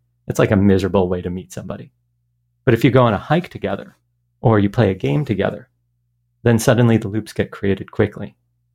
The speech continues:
And it's a natural experience to actually bond.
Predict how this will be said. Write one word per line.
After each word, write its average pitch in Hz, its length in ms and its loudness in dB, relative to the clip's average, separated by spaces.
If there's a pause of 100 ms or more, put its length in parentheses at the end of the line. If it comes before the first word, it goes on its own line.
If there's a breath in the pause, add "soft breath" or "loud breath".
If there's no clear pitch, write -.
(460)
And 110 140 2
it's 104 140 -2
a 110 40 4
natural 107 540 -2
experience 90 640 -10
to 92 100 -10
actually 90 340 -10
bond. 87 340 -10